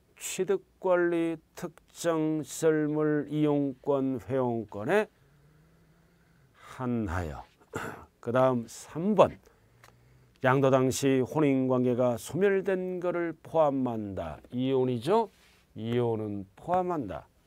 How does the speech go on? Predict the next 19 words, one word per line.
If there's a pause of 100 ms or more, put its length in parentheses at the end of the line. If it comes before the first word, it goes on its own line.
(460)
그러나
사망은 (220)
제외, (280)
이월
과세에서
제외한다. (640)
그리고
세
번째
칸을
먼저
봐요. (140)
과세
내용. (480)
자,
취득
시기,
취득일이죠? (1120)
취득일은